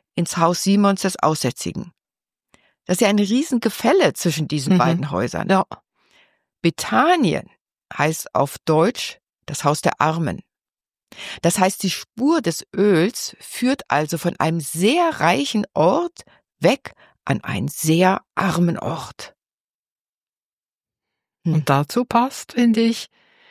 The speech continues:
Speaker 2: dass im Haus des Aussätzigen kein Gastmahl stattfindet. Also Jesus liegt da nicht zu Tisch,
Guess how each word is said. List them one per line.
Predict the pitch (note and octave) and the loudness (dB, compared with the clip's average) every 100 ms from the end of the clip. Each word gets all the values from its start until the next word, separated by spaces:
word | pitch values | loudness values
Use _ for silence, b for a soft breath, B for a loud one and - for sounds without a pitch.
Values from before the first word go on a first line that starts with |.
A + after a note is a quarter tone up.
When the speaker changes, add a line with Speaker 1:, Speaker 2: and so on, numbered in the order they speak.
| b b b b b | b b b b b
Speaker 2:
dass | F3+ F3 - | 0 2 0
im | - D#3 | 0 2
Haus | C#3+ C#3 | 2 0
des | - D3 | -4 -4
Aussätzigen | C3+ C3 - F#3 F#3 - G3+ G3 G3 F#3+ - b b b - | -2 -4 -2 -2 -2 -2 -2 2 4 2 -4 b b b -6
kein | - C#3+ D3+ F#3+ A3+ | 0 2 4 4 4
Gastmahl | A3+ A#3 B3 - - E3+ B2+ A#2+ C3 - _ _ _ _ _ _ | 2 0 -2 -10 -2 0 0 -2 -6 -10 _ _ _ _ _ _
stattfindet. | - - D#3 C#3 - C#3+ C3+ C3 - - - _ _ _ _ _ _ _ | -12 -4 -2 -2 -6 -6 -6 -8 -10 -14 -20 _ _ _ _ _ _ _
Also | - D#3 D3+ | -2 0 2
Jesus | D#3+ D#3+ F#3 A3+ G#3 - _ - | 2 4 4 2 0 -6 _ -2
liegt | F3+ F3+ - | 0 0 0
da | E3 C#3+ | 2 2
nicht | C#3 C3+ - - - | 2 0 -6 -16 -14
zu | - | -12
Tisch, | - D3+ A#3 - - - | -4 0 0 0 -8 -10